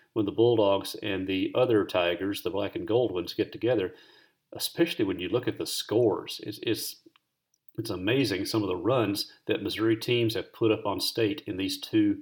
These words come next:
series back-to-back. What's going on? I don't know.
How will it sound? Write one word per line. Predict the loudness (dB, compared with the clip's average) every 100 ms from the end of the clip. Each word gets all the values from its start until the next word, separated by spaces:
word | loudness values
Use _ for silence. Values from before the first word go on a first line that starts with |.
| -8
series | -6 0 0 0 -2 -6 -6
back-to-back. | -4 -4 -6 -4 -2 -2 -4 -14 -20 -20 -20 _ _ _
What's | 0 0
going | 2 4 4
on? | 2 0 -4 _ 0
I | 6 8
don't | 6 2
know. | -2 -2 -2